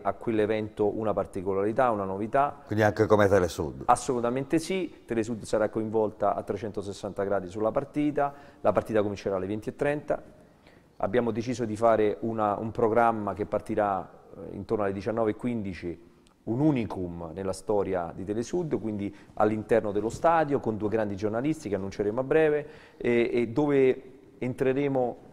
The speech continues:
Speaker 1: nel dettaglio di quella che è stata quest'annata straordinaria, parleremo di tutto quello che è stato fatto, tutti quelli che sono i nostri progetti e intervisteremo, eh, ovviamente anche il presidente del Siracusa, che è un amico, persona per bene, che sono contento che abbia accettato di venire a vedere la partita, perché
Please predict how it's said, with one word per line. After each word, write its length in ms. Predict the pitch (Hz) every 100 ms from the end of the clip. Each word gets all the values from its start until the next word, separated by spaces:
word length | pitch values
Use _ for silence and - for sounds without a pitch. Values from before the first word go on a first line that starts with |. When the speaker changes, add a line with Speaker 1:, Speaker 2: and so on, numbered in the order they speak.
| -
Speaker 1:
nel 240 | 110 120 110
dettaglio 540 | 117 - 135 131 123
di 120 | 110
quella 180 | 113 123
che 60 | 113
è 40 |
stata 220 | - 113
quest'annata 460 | 107 101 110 110 101
straordinaria, 680 | - 110 110 139 170 160
parleremo 480 | 110 104 104 104 104
di 120 | 101
tutto 200 | 104 104
quello 160 | 101 101
che 80 | 98
è 40 |
stato 320 | - 95 98 87 -
fatto, 800 | - 165 170 - - 165 - - -
tutti 260 | 156 139 117
quelli 180 | 117
che 80 | 107
sono 200 | 107 110
i 20 |
nostri 260 | 104 104 120
progetti 720 | 113 127 143 165 165 147 156 - - -
e 560 | - 170 180 - - - -
intervisteremo, 1000 | 131 127 117 113 - 110 107 104 95 - - -
eh, 40 |
ovviamente 540 | 90 107 117 110 104
anche 160 | 104 -
il 60 | 98
presidente 380 | 92 107 92
del 60 | 98
Siracusa, 580 | - 131 143 160 147 120
che 140 | -
è 20 | 101
un 120 | 101
amico, 420 | 127 151 139 139
persona 340 | 104 - 107
per 140 | 101 117
bene, 320 | 120 139 127
che 100 | 107
sono 220 | - 107
contento 420 | 98 98 107 98
che 100 | 95
abbia 300 | 98 95 101
accettato 380 | 98 101 - 92
di 100 | 92
venire 240 | 95 95 92
a 40 |
vedere 200 | 92 98
la 60 | 107
partita, 420 | 123 - 156 135
perché 420 | 104 - 101 95